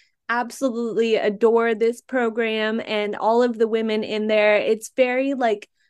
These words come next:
soul aligned. The women that choose the Q C A coaching program have such a depth to them. And Chelsea is one of those people, absolutely. So I'm thrilled to have her on. So Chelsea, welcome.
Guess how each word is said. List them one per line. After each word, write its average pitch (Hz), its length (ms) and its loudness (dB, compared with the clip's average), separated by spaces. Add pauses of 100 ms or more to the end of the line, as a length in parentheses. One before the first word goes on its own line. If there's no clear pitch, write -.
(240)
soul 285 600 2
aligned. 202 720 -2
The 247 140 2
women 330 460 0
that 311 200 -4
choose 277 640 -4
the 254 180 0
Q 247 300 -2
C 240 300 0
A 226 180 2
coaching 254 560 -2
program 269 680 2 (120)
have 226 340 0 (380)
such - 580 -2
a 233 160 -4 (240)
depth 214 400 0 (300)
to 233 180 0
them. 175 480 -4 (360)
And 240 500 2
Chelsea 277 840 2
is 214 380 0
one 254 280 0
of 254 140 0
those 254 280 0
people, 254 480 -2
absolutely. 233 840 0
So 247 200 0
I'm 214 280 -2
thrilled 262 580 2
to 285 100 0
have 247 280 0
her 247 180 2
on. 214 400 0
So 247 220 2
Chelsea, 269 680 -2
welcome. 247 840 0